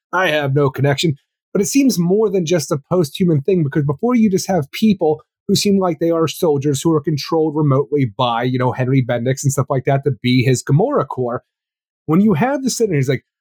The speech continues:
"I don't know what's going on. I can't go against him. Why not?"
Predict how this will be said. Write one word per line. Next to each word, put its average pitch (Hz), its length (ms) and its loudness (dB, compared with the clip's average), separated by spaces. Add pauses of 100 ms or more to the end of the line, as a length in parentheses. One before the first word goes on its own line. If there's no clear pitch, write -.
(140)
"I 165 120 -2
don't 185 140 0
know 180 100 2
what's 170 160 0
going 185 240 0
on. 185 160 0
I 160 80 0
can't 190 300 -2
go 190 180 2
against 180 320 -2
him. 147 100 -2
Why 185 180 -2
not?" 180 180 -2